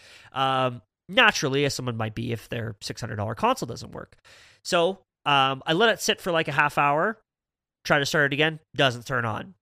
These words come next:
So naturally, I'm angry, and now my Christmas is ruined. Um, but basically,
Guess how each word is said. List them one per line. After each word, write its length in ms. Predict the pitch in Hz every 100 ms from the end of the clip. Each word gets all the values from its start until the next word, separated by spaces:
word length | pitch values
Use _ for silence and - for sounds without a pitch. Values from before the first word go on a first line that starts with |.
| _ -
So 180 | - 185
naturally, 580 | 220 247 - 151 135 - -
I'm 220 | 165 156
angry, 460 | 139 123 117 107 -
and 160 | 135 139
now 200 | 143 135
my 180 | 131
Christmas 360 | 120 135 - 117
is 140 | 117
ruined. 320 | 113 117 - - - - -
Um, 540 | 156 151 147 147 147 - _ -
but 320 | 151 165 156
basically, 640 | 196 254 240 160 156 151